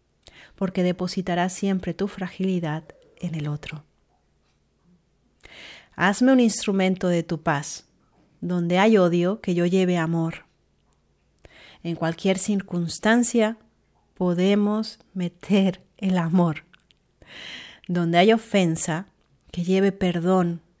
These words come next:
Aquí se trata de la humildad, de no permitir que el ego sea superior a nosotros. Donde haya discordia, que yo lleve unión.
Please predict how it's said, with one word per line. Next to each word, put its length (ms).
Aquí 240
se 160
trata 300
de 120
la 100
humildad, 640
de 80
no 140
permitir 640
que 140
el 120
ego 500
sea 380
superior 480
a 80
nosotros. 800
Donde 360
haya 220
discordia, 1080
que 100
yo 120
lleve 260
unión. 460